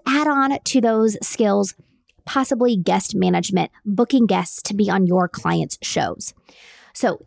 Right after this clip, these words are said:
those are the skills that I encourage you to learn in order to get started as a podcast manager and to land that first client.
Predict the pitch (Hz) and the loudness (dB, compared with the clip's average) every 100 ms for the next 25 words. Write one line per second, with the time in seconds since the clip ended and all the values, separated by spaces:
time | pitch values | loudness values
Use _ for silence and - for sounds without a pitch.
0 | - 294 339 339 285 269 262 233 202 196 | -2 0 0 0 0 0 0 0 0 0
1 | 190 190 190 190 185 185 196 185 165 170 | 0 0 0 -2 -2 0 0 2 2 2
2 | 156 - - 294 330 302 185 180 302 403 | -2 -6 -2 2 4 4 2 0 0 0
3 | 440 _ _ _ - 240 233 226 208 208 | -2 _ _ _ -4 -2 0 0 2 0
4 | 208 262 277 - - 320 302 220 196 214 | 0 -2 -2 -2 -4 -2 0 0 -2 -8
5 | - _ - 214 214 202 196 190 - 190 | -16 _ -4 -2 -2 -4 -2 -4 0 2
6 | 185 180 160 202 208 190 185 185 190 - | 2 0 -2 -2 0 2 2 0 -4 -6
7 | 147 - - - 67 - | -8 -8 -10 -12 -14 -16